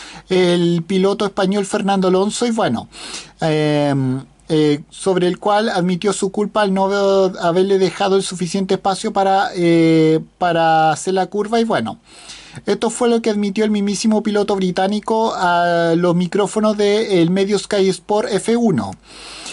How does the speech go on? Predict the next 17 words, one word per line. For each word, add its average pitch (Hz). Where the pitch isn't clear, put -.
Eh, 160
mirando 220
de 190
nuevo 208
las 208
imágenes, 202
estaba 196
en 196
mi 185
punto 196
ciego 208
y 190
no 202
le 202
dejé 202
suficiente 214
espacio. 156